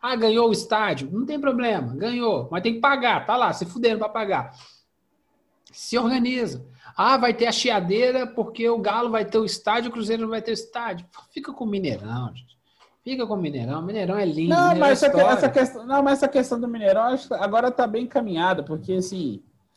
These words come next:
Speaker 2: é, o Atlético vai ter o estádio dele daqui a um ano, um ano e pouquinho. Já tá, nego-, as obras tão lá caminhando, assim, é, bem rápido.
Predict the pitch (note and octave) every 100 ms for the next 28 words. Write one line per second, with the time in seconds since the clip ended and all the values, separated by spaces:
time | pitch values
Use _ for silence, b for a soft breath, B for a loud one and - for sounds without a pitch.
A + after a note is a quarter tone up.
0 | _ _ B2+ C#3 C3+ A#2+ A2+ G2 A2 D#3+
1 | D#3+ D#3+ F#3+ G3+ - G3+ F#3 A#3+ C4 G3+
2 | F#3+ F#3 D3+ D3 A#2 A#2 F#3+ - D3+ C3
3 | A2+ A3+ A2 A2+ A#2+ A#2 F#2+ A#2+ F3 C4
4 | A#2 A#2+ A#2 C3 A#2+ G#2 G#2 A2 A2 G2+
5 | A#2 C#3 B2 B2 A2+ B2+ A#2+ G#2+ G#2+ B2
6 | A2 A#2 G#2 F#2 E2 _ _ _ - -
7 | - - _ B2+ D#3 - G#2+ F#3+ -